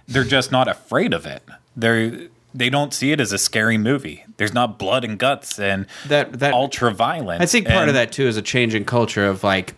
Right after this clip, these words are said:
Speaker 2: people aren't as afraid as, of religious
Speaker 1: Yeah.
Speaker 2: fear as
Speaker 1: Yes.
Speaker 2: much as they were back then in the seventies too,
Speaker 1: That,
Speaker 2: you know?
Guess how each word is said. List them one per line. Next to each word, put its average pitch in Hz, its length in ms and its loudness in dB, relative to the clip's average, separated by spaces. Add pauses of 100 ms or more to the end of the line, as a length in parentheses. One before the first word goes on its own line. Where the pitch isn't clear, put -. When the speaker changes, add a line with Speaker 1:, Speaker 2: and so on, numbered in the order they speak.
Speaker 2:
people 120 260 2
aren't 110 240 2
as 104 140 -2
afraid 107 380 0
as, 98 340 -4
of 101 320 -2
religious 104 600 0
Speaker 1:
Yeah. - 80 -16
Speaker 2:
fear 104 300 2
as 98 160 2
Speaker 1:
Yes. - 120 2
Speaker 2:
much - 120 -8
as 95 80 -4
they 98 120 -2
were 95 200 -2
back 95 220 -2
then 98 220 2
in 95 100 -4
the 98 60 -4
seventies 92 480 -2
too, 143 80 -2
Speaker 1:
That, 156 200 0
Speaker 2:
you 101 140 -6
know? 95 140 -8